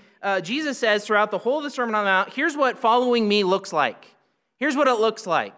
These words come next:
If you're gonna follow me, if you're gonna confess me, this is what your life is going to look like." And I'm gonna read for you Matthew seven twelve through, um, sorry, Matthew seven thirteen through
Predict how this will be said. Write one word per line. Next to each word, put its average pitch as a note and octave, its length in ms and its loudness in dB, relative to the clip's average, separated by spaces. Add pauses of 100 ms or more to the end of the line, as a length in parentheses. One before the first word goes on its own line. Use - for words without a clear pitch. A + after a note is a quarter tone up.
(140)
If G3+ 120 -2
you're D#4+ 80 0
gonna E4+ 160 2
follow C#4 380 4
me, G#3 560 0 (360)
if E3 140 -10
you're E3+ 140 -2
gonna E3 180 -2
confess F3 600 -4
me, C#3+ 420 -8 (720)
this D#3+ 180 -6
is G#3 120 -10
what E3 180 -2
your D#3+ 140 -4
life B2+ 320 -6
is C3 80 -12
going A#2 300 -10
to C#3+ 120 -16
look A3 300 -6
like." G#2 340 -14 (340)
And G3 60 -14
I'm G#3 60 -6
gonna A#3 160 0
read A3 260 -2
for G#3+ 140 -4
you E3+ 180 -6
Matthew E3 400 -4
seven F#3 580 -6
twelve E3 540 -2
through, F#3+ 500 -4 (1300)
um, D#3 440 -4 (720)
sorry, E3 200 -2
Matthew D#3+ 280 -6
seven E3+ 280 -6
thirteen F3 560 -10
through D3 480 -8